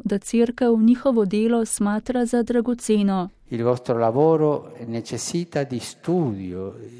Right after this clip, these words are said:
Speaker 2: di sensibilità, di esperienza.
Speaker 1: Vaše delo zahteva študij, občutljivost, izkušnje, tako kot mnogi drugi poklici.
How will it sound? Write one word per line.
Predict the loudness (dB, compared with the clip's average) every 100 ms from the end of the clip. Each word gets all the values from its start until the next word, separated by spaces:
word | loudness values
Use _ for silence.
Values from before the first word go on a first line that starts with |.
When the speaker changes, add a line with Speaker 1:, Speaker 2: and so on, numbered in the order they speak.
| -14
Speaker 2:
di | -8 -6
sensibilità, | -4 -4 -4 -4 -2 -2 -4 -4 -4 -2 -2 -2 -4
di | -4
esperienza. | -8 -4 -4 -2 -2 -4 -6 -12 -18 -14 -6
Speaker 1:
Vaše | -2 -2 -2 0
delo | 2 2 2 2
zahteva | -2 -4 -2 0 0
študij, | -2 -4 -2 0 0 -4 -4
občutljivost, | -8 -10 -8 -10 -4 -2 2 2 0 -4
izkušnje, | -8 -8 -4 -2 -2 -2 -2 -2 -6 -12
tako | -12 -6 0 0
kot | 2 -2 0
mnogi | 2 4 4 4 4
drugi | 2 2 2 0
poklici. | -4 -6 -4 -4 -4 -4 -4 -4